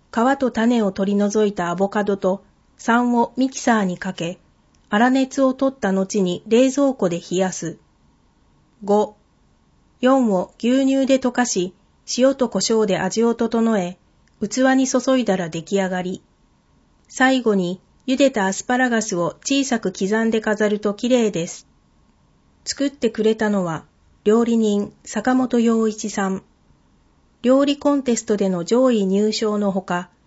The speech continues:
優れた技能者長崎県知事表彰など受賞歴多数。テレビ番組や料理教室、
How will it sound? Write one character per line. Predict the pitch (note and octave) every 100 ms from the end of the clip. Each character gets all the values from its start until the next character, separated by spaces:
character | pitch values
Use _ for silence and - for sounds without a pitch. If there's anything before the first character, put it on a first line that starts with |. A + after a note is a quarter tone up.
| _ _ - -
優 | A3+ C#4
れ | C#4+
た | G#3+
技 | F#3+ G3
能 | A3 A#3
者 | - F#3+ F#3 -
長 | G#3+ C4
崎 | C4+ - -
県 | C4+ C4
知 | C4
事 | B3+ B3+ C4
表 | C4
彰 | - G#3+ G3+
な | F#3+
ど | E3+ D#3 -
受 | -
賞 | G3+ B3+ C4
歴 | A#3+ A3 -
多 | E3
数。 | - - - - _ _ _ _ _ _ -
テ | A3+
レ | C4
ビ | C4+
番 | C#4+ C#4+ C#4
組 | A#3+ A3+ G3+
や | F3 - -
料 | A#3 C4
理 | C4+
教 | C4+ C#4 B3+
室、 | - - E3+